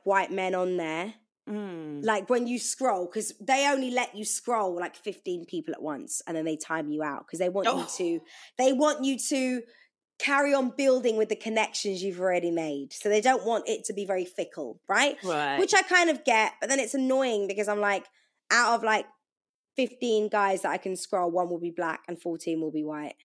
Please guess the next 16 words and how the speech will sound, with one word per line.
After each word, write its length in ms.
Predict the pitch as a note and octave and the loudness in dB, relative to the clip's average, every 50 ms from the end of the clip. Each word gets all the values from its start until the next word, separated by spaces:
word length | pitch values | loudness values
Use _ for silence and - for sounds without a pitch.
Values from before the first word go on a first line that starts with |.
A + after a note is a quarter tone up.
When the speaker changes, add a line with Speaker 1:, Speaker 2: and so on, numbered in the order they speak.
| _ _ _ _ _ - - - | _ _ _ _ _ -12 -10 -8
Speaker 2:
Oh. 1120 | - - G3 F3+ F3 F3 F3+ F3+ F3+ F3+ F#3 F#3+ F#3+ F#3 F#3+ F#3+ F#3 F#3 F3+ F3+ F3+ F3 F3 F3 - | -6 -6 -6 -4 -4 -4 -2 -2 0 0 0 0 2 2 0 0 0 0 0 0 0 0 0 2 2
Speaker 1:
It's 220 | - D#3 D3+ C#3 | 2 2 2 2
like 280 | A3+ A3 G#3 D#3 A#2 A3 | 2 2 2 2 2 2
that. 220 | G#3+ F#3 F3+ - - | 2 2 2 2 2
Or 140 | C4 B3+ B3+ | 2 4 4
it'll 120 | A#3+ B3 A3 | 4 2 2
be, 340 | A#3+ B3 A3+ A3 A3 G#3+ | 2 4 4 4 4 4
like, 340 | G#3 G#3 G3 G3+ G3 - - - - - - - _ _ _ _ | 4 4 4 4 2 0 -6 -16 -20 -20 -20 -20 _ _ _ _
the 180 | - F#3+ A3+ A3 | -8 -2 0 0
occasional 480 | G#3 G#3+ - A#3+ A3 A3+ A3 G#3+ G#3 G3 | 0 2 2 0 0 0 0 -2 -4 -2
South 360 | - - G#3+ F#3+ F#3+ F#3+ - | -2 0 0 0 0 0 0
Asian 640 | F#3+ G3 F#3+ F#3 E3+ F#3+ F#3 F3+ F3+ F3+ F3+ F3+ - _ _ _ _ _ _ _ _ - | 0 0 0 0 0 0 0 0 0 -2 -6 -8 -14 _ _ _ _ _ _ _ _ -2
or 120 | G3 - - | 0 0 2
Asian 380 | G3+ F#3 F#3 E3 F#3+ F#3 F3+ | 2 0 0 0 0 0 0
in 140 | F3 F3 F3 | 0 0 0
there. 400 | F3+ F3+ F3 F3 F3 D#3+ E3+ | 0 0 0 0 -2 -2 -4